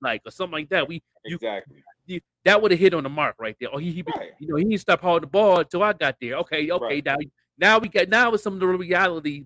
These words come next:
Speaker 1: blended
Speaker 2: Okay.
Speaker 1: up in there somewhere. Now we can go
Speaker 2: Sweet.
Speaker 1: ahead and put the pieces together now. <laughs>
Speaker 2: Exactly. Now, I agree with you. And it's like I said, like, you know, and again, people are entitled to be in their feelings and all of that.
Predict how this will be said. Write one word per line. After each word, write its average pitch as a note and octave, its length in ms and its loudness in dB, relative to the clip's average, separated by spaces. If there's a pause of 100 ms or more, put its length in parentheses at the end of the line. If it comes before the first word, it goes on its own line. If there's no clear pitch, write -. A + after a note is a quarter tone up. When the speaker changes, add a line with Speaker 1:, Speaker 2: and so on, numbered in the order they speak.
Speaker 1:
blended E3+ 340 0
Speaker 2:
Okay. D#3 120 2
Speaker 1:
up D3+ 40 -10
in D3 100 -8
there B2 140 -4 (120)
somewhere. B2+ 280 -4
Now D#3+ 180 -2
we F3 120 -8
can D#3 140 -16
go D#3+ 140 0
Speaker 2:
Sweet. F3+ 120 -8
Speaker 1:
ahead C#3 160 -4 (260)
and C#3+ 120 -6
put F3+ 160 -2
the E3 60 -10
pieces F#3 280 -8
together B2 340 -6
now. F#2+ 140 -14 (240)
<laughs> D#3 60 -6 (240)
Speaker 2:
Exactly. G3 640 -12
Now, E3+ 180 -8
I D#3 180 -4
agree G#3 240 -12
with E3+ 120 -12
you. B2 160 -16
And G#3+ 160 -12
it's F#3+ 100 -14
like F#3 140 -8
I F#3 60 -10
said, F#3 260 -14
like, D#3+ 160 -12
you G#3 80 -18
know, D#3 120 -10
and C#3+ 100 -10
again, D#3 200 -12
people F3+ 300 -14
are D#3+ 60 -8
entitled D#3 340 -16
to C#3 60 -20
be C3+ 160 -20
in B2+ 80 -20
their A#2+ 120 -20 (100)
feelings A#2+ 340 -20
and A2 100 -20
all A2 140 -4
of A2 80 -8
that. A#2+ 180 -4